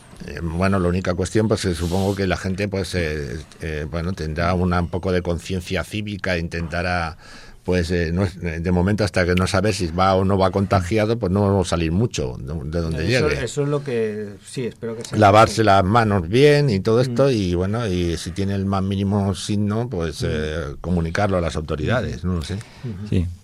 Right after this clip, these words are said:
Speaker 3: Posiblemente sea también, aquí en España estamos un poco reaccionando a lo que estaba pasando en Italia, que lo de Italia, la verdad, que hace, hace mes y medio ningún experto creo que hubiera dicho,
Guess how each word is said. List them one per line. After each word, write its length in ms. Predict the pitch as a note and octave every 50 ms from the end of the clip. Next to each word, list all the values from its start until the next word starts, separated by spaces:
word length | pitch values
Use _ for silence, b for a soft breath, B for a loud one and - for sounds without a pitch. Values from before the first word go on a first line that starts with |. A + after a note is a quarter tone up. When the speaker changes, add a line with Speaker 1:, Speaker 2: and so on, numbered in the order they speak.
| - -
Speaker 3:
Posiblemente 600 | A#2+ C3+ C#3+ C#3+ D3 C#3+ C#3 B2+ - C#3 C3 B2
sea 320 | A2 - A#2+ A#2 A2+ A2+
también, 340 | F#2 F#2 F#2 F#2 G2 G2+ F#2
aquí 100 | F2+ F2
en 60 | F#2+
España 320 | G2 F2+ - G#2 G2 G2 G2
estamos 340 | F2+ - G2 F#2 F#2+ F#2+ F2+
un 60 | E2+
poco 240 | - G2+ G2 G2+ F#2
reaccionando 800 | F2 D#2+ D2 - - E2+ E2+ F2 F2+ F2+ F#2 G2 G2+ G2+ - -
a 140 | - F2 F2+
lo 100 | F2 E2+
que 80 | E2+
estaba 260 | E2+ - - F#2+ F#2+ E2+
pasando 380 | F2 E2+ - - F2+ F2 F2 E2+
en 60 | D#2+
Italia, 540 | D#2 D2+ F#2+ G2 F#2+ F2 D#2 C#2+ E2 E2 -
que 140 | - - D#2
lo 80 | D2+
de 80 | D2+ D#2
Italia, 280 | E2 - E2+ E2+ F2+ F#2
la 60 | F2+
verdad, 240 | E2+ E2+ F2 F#2 F#2+
que 100 | - F2+
hace, 160 | D#2+ C#2+ D#2 D#2
hace 260 | D#2+ E2 - - F2+
mes 160 | F2+ F2 E2
y 60 | F2
medio 280 | F#2 F#2+ F#2+ G2 G2+ G2+
ningún 220 | F#2 F2+ F#2 G2+
experto 500 | G2 F2+ - - G2 F#2 F2+ - G#2 F#2+
creo 200 | F2 F2+ F#2 F2+ F2
que 60 | F2
hubiera 200 | F2 F2 F2 E2+
dicho, 400 | F2 F#2+ E2+ - - G2+ G2+